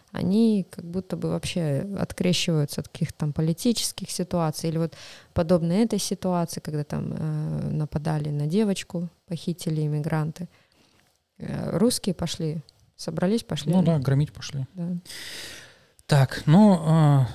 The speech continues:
Speaker 2: все, здесь вроде ясность какую-то навели. Короче, человек был в нестабильном состоянии психическом. И сам он по себе, мне кажется, все-, все-таки он стабильный к-, как человек, но вот ситуация, в которую он попал, она его довела. Возможно, ну, вы-, вынудила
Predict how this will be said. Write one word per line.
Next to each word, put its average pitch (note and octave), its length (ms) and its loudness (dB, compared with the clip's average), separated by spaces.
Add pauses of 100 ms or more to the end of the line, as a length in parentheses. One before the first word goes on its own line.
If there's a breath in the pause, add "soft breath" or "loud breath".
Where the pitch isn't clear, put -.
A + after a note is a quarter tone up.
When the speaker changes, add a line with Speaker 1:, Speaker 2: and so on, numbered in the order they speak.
(140 loud breath)
Speaker 2:
все, D3 180 4
здесь B2+ 460 2
вроде C3+ 340 2
ясность C3+ 400 2
какую-то - 380 -2
навели. F#3+ 260 8
Короче, D3 300 4
человек F3+ 280 4
был C#3 120 4
в C3 80 2
нестабильном C#3+ 840 4
состоянии C3 540 2
психическом. - 720 -4
И C3+ 720 4
сам D#3 240 4
он C#3+ 100 6
по C#3 100 -2
себе, C#3 200 0
мне C#3 160 4
кажется, - 300 -2
все-, D3+ 160 -8
все-таки C#3 400 -2
он C3+ 80 4
стабильный D3 480 4
к-, B2+ 160 -10
как - 240 -2
человек, C3+ 440 2
но C#3 760 6
вот B2+ 160 -4
ситуация, D3+ 480 4
в - 40 -2
которую B2+ 300 0
он B2 60 0
попал, - 320 -4
она B2+ 220 2
его C3 120 0
довела. B2+ 420 -2 (460)
Возможно, C3+ 640 4
ну, C3+ 180 0 (520)
вы-, D3+ 240 4
вынудила C3 720 4